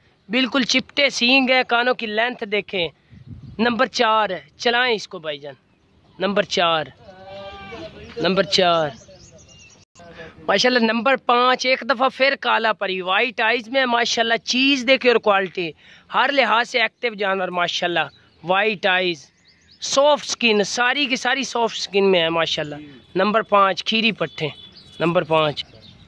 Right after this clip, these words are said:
माशाल्लाह, नंबर छः, नागरा बीतल में नागरा डब्बा। माशाल्लाह, चीज़ देखे और क्वालिटी, हर लिहाज से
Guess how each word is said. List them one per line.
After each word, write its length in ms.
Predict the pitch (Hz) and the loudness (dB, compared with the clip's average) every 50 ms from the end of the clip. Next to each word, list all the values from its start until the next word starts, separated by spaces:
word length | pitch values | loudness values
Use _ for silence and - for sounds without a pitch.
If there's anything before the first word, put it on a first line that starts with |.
| - - - - - - - - - | -20 -20 -20 -20 -20 -20 -20 -6 -2
माशाल्लाह, 400 | 190 208 202 - 247 254 254 254 | -2 0 0 0 0 2 2 2
नंबर 320 | 240 233 240 247 240 277 262 | 2 0 0 0 0 -2 -2
छः, 300 | - - - 262 262 262 240 | -2 0 2 4 4 4 2
नागरा 440 | 226 220 220 226 208 262 262 254 240 | 2 0 0 0 0 0 0 0 -2
बीतल 380 | 196 220 226 - - 247 240 247 | -2 -4 -6 -4 -2 -2 -2 0
में 120 | 247 240 | 0 0
नागरा 400 | 220 208 202 202 202 208 233 226 208 | 0 2 0 0 0 0 -2 -2 -2
डब्बा। 300 | 180 175 165 160 175 170 | -2 -6 -6 -4 -4 -2
माशाल्लाह, 480 | 180 180 185 175 - - 196 202 214 214 | 0 0 0 0 0 -2 0 0 0 -2
चीज़ 460 | - _ - 254 262 269 277 277 254 214 | -2 _ -4 0 2 2 2 0 0 0
देखे 220 | 262 254 - 254 | -2 0 0 0
और 80 | 240 220 | -2 -2
क्वालिटी, 440 | - 220 220 214 220 - - 233 220 | 0 2 2 2 0 -2 -6 -8 -6
हर 200 | 185 185 214 220 | -2 -2 -4 -2
लिहाज 240 | 226 220 196 202 208 | -2 -2 -2 -2 -4
से 140 | - - | -4 -10